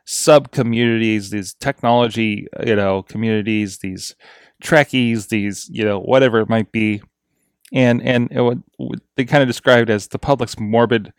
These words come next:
curiosity about these, these cultures. And maybe that's people n-,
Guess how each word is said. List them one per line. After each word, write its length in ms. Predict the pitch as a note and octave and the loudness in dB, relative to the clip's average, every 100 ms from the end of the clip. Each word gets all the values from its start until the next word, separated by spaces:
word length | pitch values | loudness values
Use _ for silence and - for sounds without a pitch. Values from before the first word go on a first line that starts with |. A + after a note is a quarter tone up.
| _ _ | _ _
curiosity 800 | - C3+ A#2+ A2+ A2+ - A2 - _ _ _ _ _ - | -6 -2 4 4 4 -2 -8 -8 _ _ _ _ _ -10
about 440 | B2+ A#2+ A2+ A2+ - | -8 0 4 4 0
these, 720 | A2+ - A2 A2 A2 - - - _ _ _ _ _ _ - | -18 -8 -4 -4 -4 -8 -12 -14 _ _ _ _ _ _ -20
these 300 | G#2+ A2+ - | -6 -6 -4
cultures. 640 | - A#2+ - - - - - _ _ _ _ _ _ _ _ _ _ _ _ _ _ _ _ _ _ _ _ _ _ _ _ _ _ _ _ _ _ _ _ _ _ _ _ | 0 0 0 -12 -12 -14 -16 _ _ _ _ _ _ _ _ _ _ _ _ _ _ _ _ _ _ _ _ _ _ _ _ _ _ _ _ _ _ _ _ _ _ _ _
And 720 | C3 B2 A#2 A2+ A2+ A2+ G#2 - _ - | 0 2 2 2 0 -2 -6 -12 _ -6
maybe 500 | B2+ C3+ D#3 D#3 C#3+ | -2 2 2 2 0
that's 560 | A2+ B2 C3 - - - _ _ _ _ _ _ _ | 2 4 4 0 -14 -16 _ _ _ _ _ _ _
people 520 | - C3+ C3+ B2 G#2 _ - | -8 -4 -2 -2 -4 _ -10
n-, 220 | A2+ A#2 | -6 -6